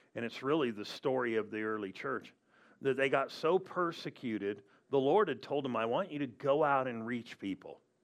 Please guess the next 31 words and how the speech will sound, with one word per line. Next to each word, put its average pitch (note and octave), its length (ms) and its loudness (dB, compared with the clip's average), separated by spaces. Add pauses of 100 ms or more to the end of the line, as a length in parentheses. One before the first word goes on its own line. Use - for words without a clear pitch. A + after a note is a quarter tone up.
(920)
But B2 120 2
they F#3 160 4
started F3+ 400 0
getting C#3 260 0
persecuted, C3+ 720 -4
and A#2 100 0
they C#3+ 140 2
were G3+ 180 -2
not A2 500 0
reaching A#2 460 -6
the E3+ 80 -6
people G#2 380 -4
the G#2+ 100 -2
Lord G#2 360 -2
said. - 340 -6 (560)
But D#3 100 4
it D#3 80 -4
said E3+ 260 2
as D3+ 360 2
they E3 180 4
were E3+ 160 4
persecuted, B2+ 880 -4
it A2+ 140 -8
said C3 260 -4
they A2 140 2
were G#2 180 -6
spread, C#3 460 0
and G2 160 -6 (120)
everywhere D3 880 2 (220)
they A#2 280 0
went, G#2 580 -6